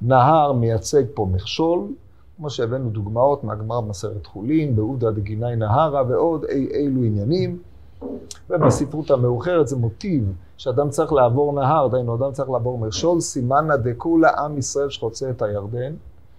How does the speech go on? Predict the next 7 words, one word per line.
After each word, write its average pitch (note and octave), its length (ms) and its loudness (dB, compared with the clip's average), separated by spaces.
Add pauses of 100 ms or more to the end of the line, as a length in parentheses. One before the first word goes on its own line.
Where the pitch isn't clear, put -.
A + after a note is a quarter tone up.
(100)
זה - 140 -16
מכשול B2+ 440 0
גדול. D3 460 2 (1300)
ושום B3+ 1300 4 (100)
דבר A2+ 440 -2
לא D3 260 -4
עומד A#2 400 -4